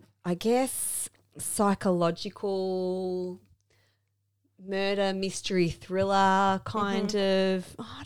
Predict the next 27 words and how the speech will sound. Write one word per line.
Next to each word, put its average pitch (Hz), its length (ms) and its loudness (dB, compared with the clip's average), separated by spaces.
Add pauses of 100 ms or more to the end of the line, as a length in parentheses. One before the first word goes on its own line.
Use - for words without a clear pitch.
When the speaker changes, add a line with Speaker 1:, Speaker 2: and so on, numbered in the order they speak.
(140)
Speaker 1:
don't 285 140 -2
even 175 120 -2
know 160 120 2
if 147 140 -4
that's - 260 -8
the 156 100 -8
right 147 240 -2
way 139 140 -4
to 131 140 -8
describe - 460 -2
it. - 120 -10 (520)
Anyway, 180 540 0 (520)
what 208 320 -4
happened 165 520 -2
a 151 40 -2
few 151 240 -4
weeks - 320 -2
ago 143 280 -6
was - 320 -8
I 170 60 0
was 170 160 -2
listening 208 440 -4
to 170 200 -6
My 156 180 0
Favourite 147 400 -4
Murder, 156 500 -6
Speaker 2:
Mm-hmm. 220 340 -6